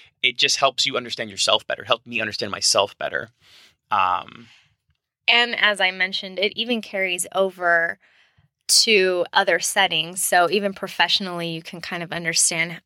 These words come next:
Speaker 2: how your coworkers maybe give and receive love. Um, even, like, with my parents, I've learned how each parent gives and receives. So even that is, has been really great to learn.
Speaker 1: Yeah. And again, this is not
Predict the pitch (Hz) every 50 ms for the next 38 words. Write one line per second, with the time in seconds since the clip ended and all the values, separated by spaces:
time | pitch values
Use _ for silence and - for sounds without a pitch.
0 | _ - - - - 185 180 175 165 170 170 - - - 175 170 165 170 - 185
1 | 175 175 170 175 165 160 160 160 160 - 185 180 180 175 175 170 170 - - 175
2 | 170 170 180 175 165 165 165 165 165 - - - - - - - _ _ - 196
3 | 175 170 170 170 - - - 208 214 190 190 180 175 170 165 165 - 185 180 -
4 | 170 160 165 - - - 180 175 170 165 160 165 - - 170 175 165 165 160 160
5 | 170 170 165 165 160 156 160 - - - 170 160 156 156 151 156 - - 185 190
6 | 185 - - - - 180 170 156 151 - - - 175 165 - 175 165 165 170 -
7 | - - 170 165 165 170 - - - 233 240 170 170 196 _ - - - - _
8 | _ _ _ _ 285 339 359 262 220 190 180 180 175 170 170 - - _ - 185
9 | 170 165 165 - - - - - - - - - 180 180 165 165 165 156 151 151
10 | - 202 190 - - - 190 170 170 170 160 151 165 196 196 _ _ _ _ _
11 | _ _ _ _ _ _ _ _ _ _ _ _ _ _ _ _ _ - 131 120
12 | - - - _ - 170 170 180 170 147 170 165 160 151 143 143 165 160 - 180
13 | 165 139 127 123 123 117 117 120 127 -